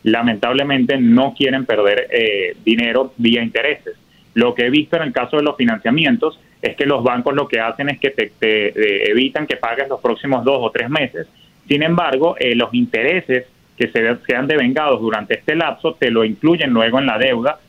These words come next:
o te solicitan que al final de tu, de tu plazo de financiamiento pagues las cuotas que has dejado de pagar ahorita. Es decir,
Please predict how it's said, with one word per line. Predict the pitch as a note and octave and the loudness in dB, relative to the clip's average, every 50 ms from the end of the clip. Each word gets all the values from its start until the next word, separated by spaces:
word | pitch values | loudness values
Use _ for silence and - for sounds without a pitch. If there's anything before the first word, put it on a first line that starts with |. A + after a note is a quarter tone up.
| _ _ _ _ | _ _ _ _
o | - D3 D#3 F3 G3+ G#3 | 0 2 2 2 0 -2
te | - - D3 C3 C3 B2 | -2 -2 0 0 0 -2
solicitan | - - C3+ B2+ B2 A#2+ - - F3+ D#3+ - - B2+ B2 A#2+ | -2 -2 -2 0 0 -2 -2 -2 -2 -2 0 0 0 0 0
que | - C3 | 0 -2
al | A#2+ A2+ G2 | -2 -4 -4
final | - - B2 A2 A#2+ B2+ B2+ C3+ C#3+ D#3 | -2 -2 0 2 2 2 2 0 0 -2
de | F3 - | -2 -2
tu, | - C#3+ A#2+ A#2 | 0 -2 -2 0
de | - A2+ A2 G#2+ | 0 0 0 2
tu | - A#2+ G2 | 0 -2 -2
plazo | - B2+ A#2 - - | 0 -2 -2 -2 -2
de | D3+ - | -4 -4
financiamiento | D#3 D3+ C#3 B2 - C#3+ D#3+ E3+ E3 C#3+ B2+ - E3+ F3 D3 C3+ A2+ - - - _ | -2 -4 -2 -2 -2 -2 -2 0 0 0 0 0 0 -2 -2 -4 -8 -8 -12 -16 _
pagues | - A#2 B2+ B2+ D3+ D3+ | -8 -4 -4 -2 -2 -2
las | D3+ C#3+ - - | -2 -4 -4 -4
cuotas | - - D#3+ D3+ C#3+ - D#3+ F3 - | -2 0 2 2 2 0 -2 -4 -2
que | - C#3+ B2 | -2 -4 -4
has | A#2 G#2+ | -4 -4
dejado | C#3 C3+ C3+ C3+ C3+ C#3+ | -6 -4 -2 -2 0 0
de | D3 C#3+ | 0 0
pagar | - A#2+ A#2 A#2 A2+ | -2 -2 -2 -2 -2
ahorita. | A#2+ A#2+ A#2 G#2 - G2+ - - | 0 0 0 -2 -4 -6 -6 -6
Es | A2+ G#2+ | -4 -4
decir, | C3+ C3+ - C3 G2+ - | -4 -2 0 0 0 -2